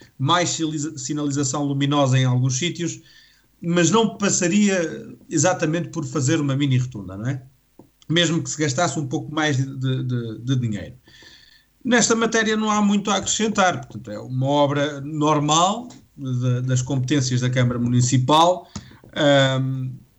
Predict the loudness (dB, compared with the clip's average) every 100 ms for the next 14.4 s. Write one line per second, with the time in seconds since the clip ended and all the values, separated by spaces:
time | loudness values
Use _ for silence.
0 | _ -6 -6 -4 -2 0 0 -6 -8 -10
1 | -20 -20 -18 -10 -2 -2 -2 -2 -2 -2
2 | -4 -6 -2 -2 0 -2 -2 -2 -2 -2
3 | -2 -4 -4 -4 -2 -2 -4 -6 -6 -6
4 | -8 -12 -8 2 2 2 -2 -4 -2 -2
5 | 0 0 2 2 4 2 2 0 -8 -20
6 | _ _ -10 -8 -2 0 0 -2 -8 -10
7 | -2 -2 0 2 4 2 0 -2 -2 -2
8 | -6 -20 _ -2 0 2 2 2 0 0
9 | 0 2 2 0 0 0 2 4 4 4
10 | 2 4 2 2 0 -2 -4 -6 -16 _
11 | _ -8 0 2 2 -2 -4 -6 -4 -2
12 | 0 0 0 0 2 4 6 6 4 2
13 | 2 2 0 2 6 6 4 0 2 0
14 | -2 -4 0 0